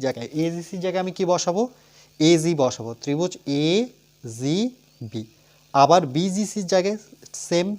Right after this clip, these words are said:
ত্রিভুজ এজিবি। তাহলে দেখো এজিবি, এজিবি কটা পেলাম? যেমন এক্স, এক্স যোগ করলে থ্রি এক্স হয়, তাহলে এখানেও কিন্তু আমরা ত্রিভুজ এবিসি রেখে এটাকে তিনবার পেয়েছি, তাহলে থ্রি ত্রিভুজ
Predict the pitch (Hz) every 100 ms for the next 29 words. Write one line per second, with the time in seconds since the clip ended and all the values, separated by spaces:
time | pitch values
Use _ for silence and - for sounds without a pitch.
0 | - 151 147 185 - - 143 156 196 247
1 | - _ _ 135 110 123 156 233 - _
2 | _ - 110 104 - - _ - 160 175
3 | 196 165 190 180 202 214 170 170 160 127
4 | 120 160 175 180 185 233 - 147 147 151
5 | 180 180 180 185 143 151 151 139 - _
6 | _ - 214 202 196 156 165 175 131 135
7 | 135 165 160 131 131 120 151 247 - _
8 | _ _ _ - 135 147 165 - 143 151
9 | 165 185 190 165 131 139 135 135 - 131
10 | 123 123 - 196 254 - _ 123 131 143
11 | 214 247 _ _ _ _ _ - 185 196
12 | 202 190 185 185 180 147 143 - 185 214
13 | 262 - _ _ _ _ _ _ _ _
14 | - 156 139 202